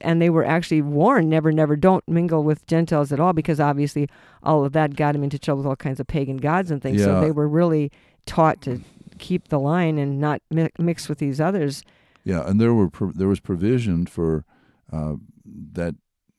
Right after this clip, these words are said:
Speaker 2: Gentiles could become Jews, could become in the Jewish religion.
Speaker 1: Yeah.
Speaker 2: They were called God-fearers.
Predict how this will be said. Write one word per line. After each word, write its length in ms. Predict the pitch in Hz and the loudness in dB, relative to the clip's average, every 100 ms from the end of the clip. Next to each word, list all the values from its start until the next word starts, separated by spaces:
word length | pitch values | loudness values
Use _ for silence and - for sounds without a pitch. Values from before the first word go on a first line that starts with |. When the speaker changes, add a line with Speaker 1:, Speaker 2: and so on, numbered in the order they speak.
| 90 | -8
Speaker 2:
Gentiles 720 | 87 104 123 120 87 87 82 | -2 0 0 0 -2 -2 -4
could 340 | - 113 95 85 | -6 -6 -4 -6
become 480 | 90 - 85 78 | -8 -6 -4 -4
Jews, 420 | 73 104 101 82 85 | -2 -2 0 -2 -4
could 240 | - 80 | -6 -6
become 460 | 82 - 98 95 - | -8 -8 -4 -4 -4
in 260 | 85 78 | -4 -4
the 160 | 78 69 | -6 -8
Jewish 580 | 80 95 101 92 - 82 | -6 -4 -2 -4 -6 -8
religion. 640 | 78 85 110 98 73 73 | -6 -4 -4 -4 -6 -6
Speaker 1:
Yeah. 260 | 156 143 139 _ _ - | -6 -8 -12 _ _ -8
Speaker 2:
They 140 | 85 92 | -2 -2
were 120 | 190 | -2
called 360 | - 85 78 | -4 -4 -4
God-fearers. 1160 | 85 82 87 67 - 107 110 92 73 67 - | -6 -6 -6 -8 -6 -4 -2 -2 -2 -6 -12